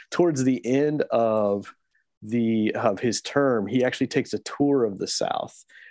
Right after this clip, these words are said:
and jokes about how he was interact with these Southern leaders and tell them, uh, his Northern views, and they would laugh and give him his Southern views. Um, he wrote that he was, um, interested in what an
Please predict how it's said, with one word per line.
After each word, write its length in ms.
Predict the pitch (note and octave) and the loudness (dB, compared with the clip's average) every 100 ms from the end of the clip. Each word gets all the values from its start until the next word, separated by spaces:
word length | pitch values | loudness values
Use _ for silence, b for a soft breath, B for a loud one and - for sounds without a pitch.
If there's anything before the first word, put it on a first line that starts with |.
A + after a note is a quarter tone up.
| B | B
and 200 | A#2+ A#2+ | -2 0
jokes 560 | A2 A#2+ B2+ A2+ - A2+ | 2 2 2 0 0 0
about 400 | F#2+ G#2+ G2+ - | 0 0 0 0
how 220 | G#2+ G#2+ | 0 2
he 260 | A2+ G#2+ | 0 0
was 220 | G#2 G2+ - _ - | 0 -2 -4 _ 0
interact 500 | A#2+ G2+ G2+ G#2+ - | 0 2 0 0 -2
with 240 | G2+ - | -4 -4
these 240 | G2 F#2+ | -4 0
Southern 640 | - A#2 A2 A2 G2+ G2+ G#2+ | 2 2 2 0 0 -2 0
leaders 480 | A#2 G#2 G2 F#2 | 0 0 -2 -4
and 120 | G2 F2 | -6 -2
tell 240 | A2 G#2 | 0 2
them, 140 | G2 F#2+ B B B - | 0 -4 B B B 0
uh, 400 | G#2+ G#2+ G#2 G2 | 2 4 4 2
his 240 | A#2+ A#2 | 2 0
Northern 440 | A#2 A#2 A#2+ A2 G2+ | 2 2 2 0 0
views, 440 | G2+ G2+ G2+ G2+ | -2 0 0 -2
and 100 | G2+ | 0
they 80 | G#2+ | 0
would 180 | G#2 F#2+ | 0 2
laugh 340 | G#2 G#2 G#2 | 0 0 -2
and 100 | G2+ | -4
give 100 | G#2 | -2
him 100 | G2 | -2
his 180 | G2+ - | -2 0
Southern 340 | A2+ G#2+ G#2 | 2 2 0
views. 480 | G2+ G2+ G2+ G2 F#2+ B B B B | 0 0 0 -2 -6 B B B B
Um, 320 | A2 G#2+ A2 | 0 2 0
he 200 | A2 B2 | 0 0
wrote 360 | A2 A#2+ A#2+ A#2+ | 2 4 2 2
that 200 | A2 G2 | 0 0
he 200 | - A2+ | -2 2
was, 340 | A2 G#2 G2+ A2 | 2 2 0 0
um, 440 | G#2+ G#2 F#2+ F#2+ C3+ | 0 0 -4 -4 -2
interested 580 | B2+ - A#2 - B2 | 0 0 -2 0 0
in 180 | A2 G#2 B B - | 0 -2 B B 0
what 180 | B2+ | 2
an 120 | B2 | 2